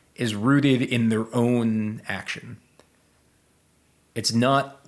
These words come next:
of themselves that they're gonna be able to do healings and whatnot. Rather, it's through their manifestation of Christ, by aligning their will with His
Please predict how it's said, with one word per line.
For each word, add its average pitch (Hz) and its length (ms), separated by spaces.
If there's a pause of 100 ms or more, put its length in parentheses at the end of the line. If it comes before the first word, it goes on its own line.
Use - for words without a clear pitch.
of 117 340
themselves 110 920 (120)
that 107 220
they're 113 100
gonna 107 160
be 107 240
able 104 180
to 104 60
do 104 720
healings 95 880
and 87 140
whatnot. - 420 (1000)
Rather, 113 600 (240)
it's - 320
through 135 920
their 110 200
manifestation 110 1300 (180)
of - 120
Christ, - 500 (760)
by 107 260
aligning 113 840
their 104 280
will 113 540 (220)
with 107 220
His 156 580